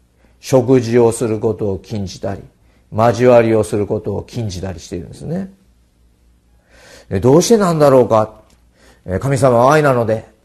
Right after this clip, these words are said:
えー、どんな人に対しても愛を示すべきではないんだろうか。なんで交わってはならない、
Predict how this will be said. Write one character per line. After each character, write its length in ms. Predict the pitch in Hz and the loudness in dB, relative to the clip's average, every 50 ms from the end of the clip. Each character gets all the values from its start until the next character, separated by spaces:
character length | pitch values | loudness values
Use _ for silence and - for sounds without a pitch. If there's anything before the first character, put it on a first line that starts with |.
| _ _ _ _ _ | _ _ _ _ _
え 240 | - 110 104 104 104 101 | -12 -10 -8 -8 -8 -4
ー、 40 | |
ど 160 | 98 123 139 160 | -2 0 0 2
ん 40 | |
な 120 | 185 208 190 | 2 2 2
人 180 | 160 - 190 | 2 2 0
に 80 | 170 143 | 0 2
対 220 | 139 180 185 175 | 2 2 2 2
し 60 | - - | 2 0
て 80 | 156 | -4
も 160 | 135 120 117 | -4 -2 0
愛 120 | 127 143 139 | 2 2 2
を 80 | 131 | 0
示 240 | 143 - 143 143 143 | -2 -2 -4 -6 -6
す 80 | 143 127 | -4 -4
べ 100 | 127 147 | -4 -4
き 100 | 147 147 | -2 -2
で 60 | 131 | -2
は 100 | 117 104 | -2 -2
な 180 | 104 120 151 202 | -2 -2 -2 -2
い 40 | 214 | 0
ん 40 | 180 | 2
だ 100 | 135 120 | 4 4
ろ 120 | 110 107 | 4 4
う 60 | 95 | 0
か。 200 | 90 98 98 98 _ _ _ _ _ _ _ _ _ | -2 -4 -10 -12 _ _ _ _ _ _ _ _ _
な 140 | - 170 214 | -2 0 2
ん 40 | 226 | 2
で 60 | 220 | 4
交 260 | 196 180 165 143 156 | 4 4 4 4 4
わ 80 | 165 160 | 4 4
っ 80 | 156 160 | 4 4
て 80 | 165 | 4
は 100 | 151 131 | 4 4
な 120 | 127 123 127 | 4 2 2
ら 120 | 135 143 | 2 2
な 160 | 143 131 117 | 2 2 0
い、 100 | 101 92 | 0 -2